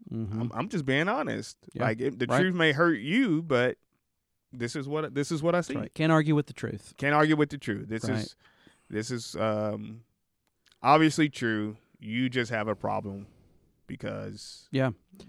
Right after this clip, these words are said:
Speaker 2: you just wanna make everybody a racist.
Speaker 1: Right.
Speaker 2: Yeah.
Speaker 1: So then, was, I mean, obviously there are some,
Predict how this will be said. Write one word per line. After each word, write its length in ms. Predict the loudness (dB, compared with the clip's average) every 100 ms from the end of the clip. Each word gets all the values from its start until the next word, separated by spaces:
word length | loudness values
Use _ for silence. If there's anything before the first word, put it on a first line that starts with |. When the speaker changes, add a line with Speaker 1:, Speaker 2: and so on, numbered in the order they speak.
| -10
Speaker 2:
you 140 | -6
just 140 | -4 -4
wanna 160 | -6 -6
make 200 | -6 -6
everybody 420 | -8 -6 -6 -4
a 60 |
racist. 500 | -6 -10 -14 -16 -20 -20 -20 -20 -8
Speaker 1:
Right. 400 | -4 -4 -4 -6 -4
Speaker 2:
Yeah. 300 | 0 0 -4 -14 -20 -20 _ _ _ _ _ _ _
Speaker 1:
So 180 | -2 2
then, 360 | 4 6 4 0 _ _ _ _ _ _ _ _ _ _ _ _ _ -2
was, 260 | 2 2 -2 -12 -14 -12 -12 -6
I 40 | 2
mean, 280 | 4 4 0 _ _ -2
obviously 380 | -2 0 -2
there 140 | 2 4
are 120 | 4
some, 380 | 2 0 0